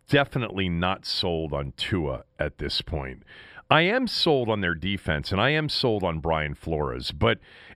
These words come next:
it, there's no great defense in the league that's gonna stop the Chiefs. I mean, Denver did a nice job in the red zone last week, but I, I chalk that up to Fangio's brilliance. I just think that he, for whatever reason,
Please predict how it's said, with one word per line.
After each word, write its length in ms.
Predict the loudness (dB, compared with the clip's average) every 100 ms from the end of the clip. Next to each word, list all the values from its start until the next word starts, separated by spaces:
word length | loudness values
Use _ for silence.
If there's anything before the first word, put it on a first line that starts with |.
| -8
it, 180 | 0
there's 240 | 2 2 4
no 280 | 4 4 2
great 400 | 2 2 2 -2
defense 500 | -4 0 0 2 0
in 80 |
the 60 | -2
league 340 | 2 2 2
that's 160 | -4 -4
gonna 180 | -2 -2
stop 400 | -2 -2 -4 -6
the 60 | -8
Chiefs. 440 | -2 -2 -2 -2
I 40 |
mean, 200 | 0 0
Denver 320 | 4 2 2 0
did 180 | 2
a 40 | 2
nice 220 | 2 0
job 340 | 0 2 2 2
in 60 |
the 80 | 0
red 220 | 0 0
zone 300 | 0 -2 -2
last 300 | -2 -4 -4
week, 160 | -6 -2
but 100 | 0
I, 200 | 2 0 -6 -20 -10 0
I 120 | 0
chalk 360 | 4 4 4
that 200 | 4 2
up 120 | 2 -2
to 100 | -8
Fangio's 840 | 0 2 2 0 0 2 0 -2 -4
brilliance. 560 | -2 -2 -2 -4 -2
I 80 | -2
just 200 | -2 0
think 200 | 0 0
that 160 | -2 -2
he, 400 | -2 0 0 -2 -10 -2
for 160 | 0
whatever 320 | 4 2 2 0
reason, 560 | 0 0 0 -2 -2